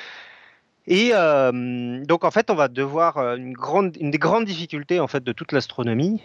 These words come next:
ça a été de donner une, une distance et une vitesse à ces étoiles qui sont autour de nous.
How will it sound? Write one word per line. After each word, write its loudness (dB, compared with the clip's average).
ça -2
a 4
été 2
de 0
donner 2
une, 0
une -4
distance 0
et 4
une 2
vitesse -2
à 2
ces 0
étoiles 0
qui -6
sont -2
autour -2
de 2
nous. -10